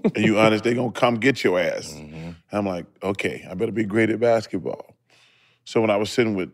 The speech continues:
Speaker 2: Mister Ebersol at that meeting, he says, "You, what happened to make you be honest?" He said, "I tried pleasing everybody and I realized I couldn't."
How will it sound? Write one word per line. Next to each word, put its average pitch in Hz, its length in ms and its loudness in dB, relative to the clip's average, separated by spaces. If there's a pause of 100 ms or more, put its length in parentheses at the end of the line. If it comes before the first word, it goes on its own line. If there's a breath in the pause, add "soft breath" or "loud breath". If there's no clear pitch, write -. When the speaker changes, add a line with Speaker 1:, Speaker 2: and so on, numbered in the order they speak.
Speaker 2:
Mister 107 240 -6
Ebersol 107 720 2
at 101 140 -4
that 90 160 -4
meeting, 120 320 0
he 104 160 -4
says, 95 440 -6 (680)
"You, 117 320 0 (160)
what 110 240 -2
happened 131 400 -2
to 101 60 0
make 104 280 -2
you 117 80 -2
be 101 180 -2
honest?" 113 300 -2
He 120 60 -12
said, 110 160 -6
"I 113 80 -4
tried 151 400 -6
pleasing 131 340 0
everybody 120 460 0
and 107 100 -4
I 104 60 -4
realized 117 400 2
I 92 80 0
couldn't." 98 400 2